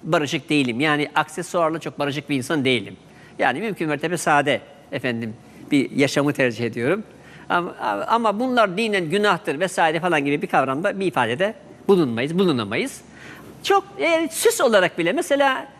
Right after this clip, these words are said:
yani hanımefendiler de süs olarak böyle kullanmayı efendim severler. Erkeklerden daha çok severler. Onlar da bir de yine, e,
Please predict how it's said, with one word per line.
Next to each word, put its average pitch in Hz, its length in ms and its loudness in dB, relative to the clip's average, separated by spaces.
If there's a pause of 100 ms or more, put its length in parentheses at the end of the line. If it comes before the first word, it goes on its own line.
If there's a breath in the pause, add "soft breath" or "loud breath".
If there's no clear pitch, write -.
(140 loud breath)
yani 285 160 2
hanımefendiler 277 760 2
de 220 80 -2
süs - 260 -6
olarak 220 340 2
böyle 214 160 0
kullanmayı 196 800 0
efendim 214 260 -4
severler. 196 520 2 (120)
Erkeklerden 240 580 -2
daha 196 160 2
çok 160 160 -8
severler. 175 360 0 (460 loud breath)
Onlar 370 340 6
da 339 100 0
bir 349 80 0
de 294 40 -4
yine, 277 340 0 (460)
e, - 60 -10